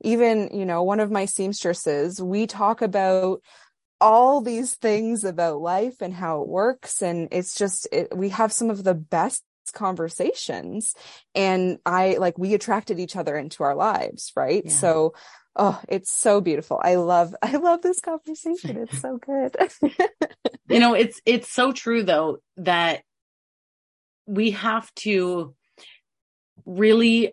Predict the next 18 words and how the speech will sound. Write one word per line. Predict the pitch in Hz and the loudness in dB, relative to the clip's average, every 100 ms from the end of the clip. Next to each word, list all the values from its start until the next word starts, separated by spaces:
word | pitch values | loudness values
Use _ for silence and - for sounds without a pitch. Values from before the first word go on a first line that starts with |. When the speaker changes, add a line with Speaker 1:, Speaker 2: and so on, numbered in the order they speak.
| _ - | _ 0
Speaker 2:
understand. | 196 196 190 - 175 170 | 2 2 -2 -4 -6 -6
So | 170 | -4
this | 208 269 - | 0 -2 0
game, | 233 202 190 | 0 0 -2
this | 196 | -6
whole | - 262 269 220 | -6 -6 -4 -4
game | 202 185 175 | -4 -4 -6
of | 151 | -6
self-discovery, | 185 170 - 170 170 151 160 160 | -4 -4 -8 -10 -6 -6 -4 -6
self-love, | 135 160 156 - 160 151 139 | -2 -2 -2 -4 0 0 -2
self-evolution | - 151 143 147 _ - 160 160 165 151 156 147 147 143 135 _ _ _ | -4 -4 -4 -16 _ -4 -4 -2 -2 -2 -2 -2 -2 -4 -8 _ _ _
is | 196 185 185 170 - - - - _ _ _ 185 | 4 4 2 -2 -10 -20 -20 -20 _ _ _ 0
a | 190 | 0
toggling | - - 220 226 220 214 180 175 | 0 0 4 6 6 4 2 0
between | 170 - - 175 165 156 151 143 _ _ _ _ - | -2 -6 -8 -4 -2 0 -2 -6 _ _ _ _ 0
logic | 165 160 175 175 | 2 4 2 -2
and | 147 | -8
heart, | 147 143 131 | -6 -6 -8